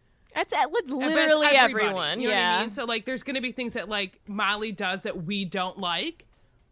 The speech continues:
Speaker 2: but that's just her being a mom. Where, like, there's times where my mom does stuff that I don't like, but that's just her being a mom.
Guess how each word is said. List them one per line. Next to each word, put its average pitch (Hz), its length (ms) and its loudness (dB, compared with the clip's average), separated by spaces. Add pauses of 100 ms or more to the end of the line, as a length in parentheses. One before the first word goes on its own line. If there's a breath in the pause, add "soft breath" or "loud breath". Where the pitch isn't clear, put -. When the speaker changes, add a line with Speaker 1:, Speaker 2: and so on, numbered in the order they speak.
(240)
Speaker 2:
but 208 120 -8
that's 214 220 -2
just 214 160 -8
her 226 100 -4
being 190 220 -4
a 165 40 -6
mom. 160 440 -4
Where, 185 100 -2
like, 190 160 -6
there's 185 160 -8
times 196 260 -4
where 240 80 -6
my 240 200 -2
mom 247 220 -2
does 165 140 -6
stuff 160 200 -10
that 160 100 -4
I 151 120 -4
don't 151 120 -8
like, 156 200 -8
but 185 80 -6
that's 185 100 -8
just 196 140 -6
her 208 60 -4
being 196 220 -6
a 180 40 -4
mom. 160 460 -6